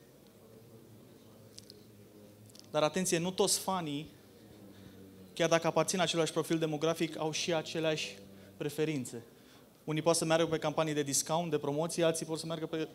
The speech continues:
alții pot să fie vân-, vânători de branduri. Astfel că tu trebuie să-ți ajustezi mesajul și creativul în funcție de preferințele acestora.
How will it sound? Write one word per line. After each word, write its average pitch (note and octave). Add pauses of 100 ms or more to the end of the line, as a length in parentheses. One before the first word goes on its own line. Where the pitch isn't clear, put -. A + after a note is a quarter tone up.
(160)
alții D#3
pot E3
să D#3+
fie D#3+
vân-, D#3 (160)
vânători D3+
de D3+
branduri. C3+ (320)
Astfel D#3
că D#3+
tu D#3+
trebuie D#3
să-ți -
ajustezi D#3
mesajul D#3+
și -
creativul D3 (220)
în D3+
funcție D3
de C#3+
preferințele D3
acestora. B2+